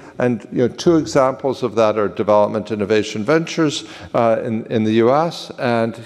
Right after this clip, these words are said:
here in Europe, and in France in particular, F I D, which is, I think, a very,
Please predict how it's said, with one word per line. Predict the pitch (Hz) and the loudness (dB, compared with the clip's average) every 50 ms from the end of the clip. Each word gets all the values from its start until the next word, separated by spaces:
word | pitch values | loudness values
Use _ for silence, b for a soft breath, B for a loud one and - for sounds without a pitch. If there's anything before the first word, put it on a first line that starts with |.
| - - | -8 0
here | - 143 135 135 | 2 2 4 4
in | 131 127 127 | 2 0 0
Europe, | 123 139 170 180 156 139 120 - - | 2 2 4 4 4 2 0 -2 -4
and | 120 113 101 104 | -4 -4 -4 -4
in | 107 101 98 | -8 -8 -8
France | - - 127 120 120 120 - - | -4 0 0 0 0 -2 -4 -2
in | 139 120 | -2 -2
particular, | 107 - 117 - - 190 185 - 170 147 123 113 - B B B B B B | -2 -4 -8 -2 0 0 0 2 2 2 2 2 -2 B B B B B B
F | 156 147 - - | -2 -2 0 2
I | 139 131 127 | 2 2 2
D, | 127 131 170 175 156 123 110 | 2 2 2 2 2 2 2
which | 104 104 104 104 - | 2 2 0 0 2
is, | 127 120 - - | -2 -2 -2 -2
I | 101 - - 113 | -6 -4 -4 -4
think, | - - 131 127 - | 0 0 0 2 2
a | 120 110 | 2 2
very, | 101 147 117 123 127 127 127 131 127 123 123 123 113 | 0 0 2 2 4 4 4 4 2 2 0 -2 -4